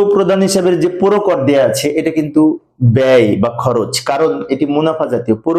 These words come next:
কর বারবার দিতে হয়, সেজন্য এটি কিন্তু মুনাফা জাতীয় ব্যয়। আর মুনাফা জাতীয় ব্যয় সমূহ, সমূহ আয় ব্যয় বিবরণীর ব্যয় পাশে লিখতে হবে।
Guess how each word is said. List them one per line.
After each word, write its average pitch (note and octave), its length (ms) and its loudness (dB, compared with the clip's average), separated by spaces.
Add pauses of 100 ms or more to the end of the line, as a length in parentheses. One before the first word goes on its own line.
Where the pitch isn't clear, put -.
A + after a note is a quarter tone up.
(120)
কর D3 260 2 (360)
বারবার B2 460 2
দিতে A#2 180 2
হয়, G#2 180 -2
সেজন্য B2 360 2
এটি A2+ 140 -2
কিন্তু A#2+ 200 4
মুনাফা C3 340 2
জাতীয় A#2 280 0
ব্যয়। A2 260 0 (540)
আর B2 100 -4
মুনাফা F#3+ 380 0
জাতীয় E3 300 0
ব্যয় C3 220 0
সমূহ, A#2+ 340 2 (200)
সমূহ A#2 320 2 (760)
আয় D3+ 220 0
ব্যয় C3+ 240 2 (240)
বিবরণীর B2+ 520 2
ব্যয় A#2+ 220 0
পাশে G#2 240 -4
লিখতে F2+ 260 -6
হবে। D#2 220 -4